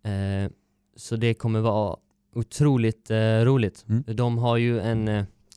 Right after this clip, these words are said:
Speaker 2: stark, eh, känsla till fäktningen så det kommer ju komma publik och ja, det kommer vara helt annorlunda jämfört med då i Sverige.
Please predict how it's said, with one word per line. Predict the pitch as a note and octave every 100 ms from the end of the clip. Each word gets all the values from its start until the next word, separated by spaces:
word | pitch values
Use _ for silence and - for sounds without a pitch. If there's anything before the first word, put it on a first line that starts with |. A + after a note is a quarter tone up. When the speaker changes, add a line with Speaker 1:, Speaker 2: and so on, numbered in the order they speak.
| _ -
Speaker 2:
stark, | A2 - C#3+ A2 - -
eh, | A2+ G#2+
känsla | A2 B2+ B2+ C3+ G#2+
till | - G#2
fäktningen | - A#2+ - G#2+ F#2
så | -
det | A2
kommer | - A2+
ju | A2 A2 A2 G#2+
komma | - A#2 A2 G2+ G#2 G2 - -
publik | A#2+ G#2+ C3 C3 A2+ - -
och | A2 A2 A2 A2 A2 F#2+ -
ja, | G#2 - _ _
det | -
kommer | - A#2 A2 A2 A2 G#2+ -
vara | - A2 A2+ A2+
helt | G#2+ D#3 A#2
annorlunda | B2+ B2 A2 G#2 G2+ F#2+
jämfört | G2 -
med | G#2+ G2 F2+ _ _ _
då | C3+
i | G#2
Sverige. | - A2+ C#2